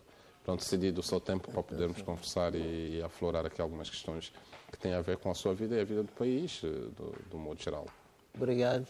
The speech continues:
Speaker 2: Eu também tenho
Speaker 1: E esperamos
Speaker 2: a
Speaker 1: vê-lo numa
Speaker 2: agradecer.
Speaker 1: próxima oportunidade, portanto, <laughs> nos próximos dias, caso o convidemos. Sei que não dispõe de muito tempo, mas, eh,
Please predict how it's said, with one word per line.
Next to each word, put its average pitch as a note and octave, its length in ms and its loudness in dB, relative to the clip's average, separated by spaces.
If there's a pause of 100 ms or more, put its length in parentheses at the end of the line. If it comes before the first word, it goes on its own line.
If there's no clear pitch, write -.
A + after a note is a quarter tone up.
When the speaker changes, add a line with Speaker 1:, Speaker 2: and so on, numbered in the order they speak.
(880)
Speaker 2:
Eu A#2 300 2 (260)
também A2 360 2
tenho G2+ 180 0
Speaker 1:
E G#2 40 2
esperamos G2+ 440 6
Speaker 2:
a - 40 2
Speaker 1:
vê-lo A#2 160 6
numa B2 120 8
Speaker 2:
agradecer. B2+ 140 8 (240)
Speaker 1:
próxima C#3 60 8
oportunidade, D3 580 4
portanto, F2 680 2 (200)
<laughs> G#2 160 0
nos G#2 300 2
próximos - 400 0
dias, A2 280 0
caso A2+ 360 2
o - 20 -2
convidemos. A#2 680 2 (280)
Sei G2+ 220 4
que - 160 0
não G2 320 8
dispõe G2+ 280 2
de F2+ 80 2
muito G2 280 2
tempo, G2+ 340 2
mas, G2 300 0
eh, F#2 360 4